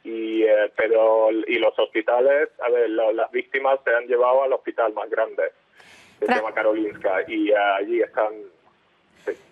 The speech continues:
Speaker 2: Francisco, eh, ¿y dónde estás tú ahora mismo? Porque según las informaciones que nos llegan aquí, la policía ha pedido que no se salga a las calles y por lo que podemos leer en las redes sociales son muchos los ciudadanos que están ofreciendo a otros sus casas para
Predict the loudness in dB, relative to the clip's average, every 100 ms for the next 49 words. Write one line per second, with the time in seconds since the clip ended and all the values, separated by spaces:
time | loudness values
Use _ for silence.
0 | _ _ -8 -4 -2 -2 -2 0 0 0
1 | 0 0 0 0 0 0 -2 -4 -2 0
2 | 0 0 0 0 0 -2 0 2 2 -2
3 | -2 0 0 0 -2 -2 -2 -2 -4 -4
4 | -2 0 0 -2 0 2 2 0 -4 -2
5 | -2 0 -2 0 0 0 0 -4 -4 0
6 | 0 0 0 -2 -2 -4 -16 -12 -4 0
7 | 0 0 0 0 2 2 2 2 0 0
8 | -2 -2 0 0 0 -2 -2 -2 -2 -2
9 | -2 0 0 0 -4 -6 -6 -2 -2 0
10 | -4 -2 0 2 2 2 2 -2 -4 -6
11 | -4 -4 -2 -2 -4 -2 0